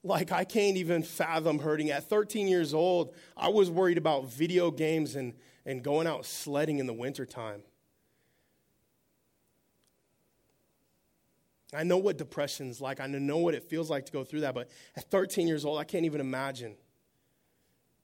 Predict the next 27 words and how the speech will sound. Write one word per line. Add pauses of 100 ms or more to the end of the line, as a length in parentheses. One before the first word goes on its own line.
(240)
But
the
thing
is,
it's,
it's
not (640)
some
distant (560)
thing
that
happened. (1600)
There's
been
suicides
here
on
campus
within
the
last
year. (840)
We
had
a
former
student.